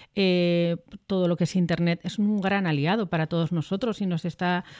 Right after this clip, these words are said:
o sea, y es un arma que podemos usar de forma muy beneficiosa, pues aprendiendo, pero el problema es que puede publicar cualquiera.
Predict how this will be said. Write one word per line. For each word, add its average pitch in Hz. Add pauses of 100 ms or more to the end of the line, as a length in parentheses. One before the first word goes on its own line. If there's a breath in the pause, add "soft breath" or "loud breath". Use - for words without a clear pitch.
(120)
o -
sea, 190
y 180
es 170
un 202
arma 196
que 226
podemos 190
usar 196
de 208
forma 190
muy 196
beneficiosa, 190
pues 208
aprendiendo, 196 (420 loud breath)
pero 208 (140)
el 208
problema 190
es -
que 220
puede 180
publicar 165
cualquiera. 139